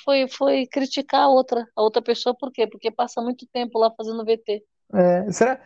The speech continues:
Speaker 2: será que ele, será que ele prefere uma pessoa que xinga os animais do, do que uma pessoa que faz carinho com os animais? Porque não é possível. Não é possível
Speaker 1: Hum.
Speaker 2: isso, gente.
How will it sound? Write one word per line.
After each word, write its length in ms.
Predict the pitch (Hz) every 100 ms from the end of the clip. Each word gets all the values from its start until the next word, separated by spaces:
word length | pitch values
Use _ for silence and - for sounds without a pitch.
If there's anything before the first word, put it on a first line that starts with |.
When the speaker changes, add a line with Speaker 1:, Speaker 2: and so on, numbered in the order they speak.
| _
Speaker 2:
será 280 | - 392 330
que 80 |
ele, 360 | 269 165 143 160
será 220 | - 370
que 80 | 339
ele 100 | 180
prefere 720 | - 151 139 - 151 147 123 123
uma 180 | 147
pessoa 380 | 147 151 143 160
que 180 | 160 151
xinga 420 | - 165 175 170
os 120 | 151
animais 440 | 143 139 135 143 139
do, 280 | 143 139 131
do 80 | 131
que 100 | 160
uma 120 | 151
pessoa 340 | - 139 156
que 380 | 143 _ 151 127 - -
faz 260 | - 147 143
carinho 420 | - 131 139 170
com 80 | 156
os 80 | 135
animais? 380 | 131 165 202 185
Porque 220 | 190 233
não 100 | 240
é 60 |
possível. 800 | 240 285 254 277 220 170 143 - _ _ _ -
Não 80 | 180
é 20 |
possível 460 | - - 214 170
Speaker 1:
Hum. 100 | 156
Speaker 2:
isso, 200 | 143 143
gente. 420 | 143 131 127 -